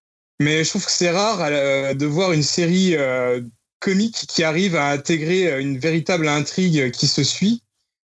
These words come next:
où il y a de, des multiples, euh, cliffhangers et, euh, rebondissements, retournements de situation.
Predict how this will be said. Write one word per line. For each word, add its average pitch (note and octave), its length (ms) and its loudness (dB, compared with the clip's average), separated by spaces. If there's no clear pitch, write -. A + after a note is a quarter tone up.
où C#3 80 0
il C#3+ 40 2
y D3 40 2
a C#3+ 40 0
de, C#3 380 0
des C#3 140 0
multiples, D#3+ 560 0
euh, C3+ 340 2
cliffhangers D#3+ 680 0
et, C#3 40 -2
euh, A#2+ 680 2
rebondissements, D3 800 0
retournements C#3 520 0
de C#3 40 -2
situation. C#3+ 640 -2